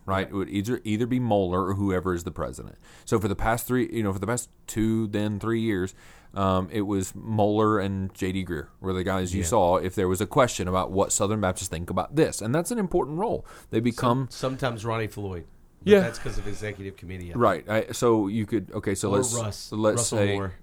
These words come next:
Speaker 2: was another big one.
Speaker 1: Okay, so three to four guys.
Speaker 2: Yeah.
Speaker 1: Um, sure, but he's one of them,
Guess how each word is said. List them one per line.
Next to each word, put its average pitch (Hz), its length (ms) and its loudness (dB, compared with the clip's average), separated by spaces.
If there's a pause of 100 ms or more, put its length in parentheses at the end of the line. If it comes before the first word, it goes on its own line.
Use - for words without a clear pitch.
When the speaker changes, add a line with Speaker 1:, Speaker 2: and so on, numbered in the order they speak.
(120)
Speaker 2:
was 95 140 -8
another 101 300 -4
big 87 160 -8
one. 90 160 -6
Speaker 1:
Okay, 139 140 -6
so - 140 -4
three 139 220 -2
to 135 80 -4
four 117 320 -8 (100)
guys. 101 280 -2
Speaker 2:
Yeah. 87 80 -8 (640)
Speaker 1:
Um, 120 100 -2
sure, - 380 2
but 143 120 2
he's 175 180 4
one 156 240 2
of 92 100 -2
them, - 180 -8